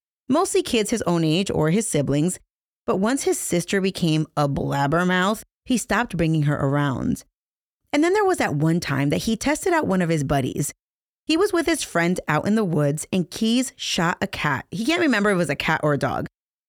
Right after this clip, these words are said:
The kid who was with him lost it and never hung out with Keyes again. But that wasn't the last time that Keyes did something like that, no. One time, out of pure anger because the cat kept getting into the trash,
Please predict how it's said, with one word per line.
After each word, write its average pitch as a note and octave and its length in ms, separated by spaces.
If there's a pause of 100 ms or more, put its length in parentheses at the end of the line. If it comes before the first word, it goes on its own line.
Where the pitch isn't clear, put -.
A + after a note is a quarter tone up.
The G3 120
kid D#4+ 280
who E4+ 120
was B3 160
with F3+ 280
him C#3 320
lost E3 600
it C3 280
and F#3 240
never G3 260
hung C4 220
out F3 160
with F3 160
Keyes C#3+ 440
again. C#3+ 580 (500)
But B3 140
that C#4 100
wasn't D#4 240
the G#3+ 100
last D3+ 460
time C#3 320
that - 120
Keyes C#3+ 300
did C3 240
something C3+ 300
like C3+ 160
that, C#3 240
no. E3 240 (580)
One C#4 280
time, D3 420
out F#3 100
of F3 120
pure D4 320 (100)
anger F3 380
because D#3+ 320
the D#3+ 100
cat - 380
kept D#3+ 200
getting D3 240
into C#3+ 200
the C#3 100
trash, C#3 440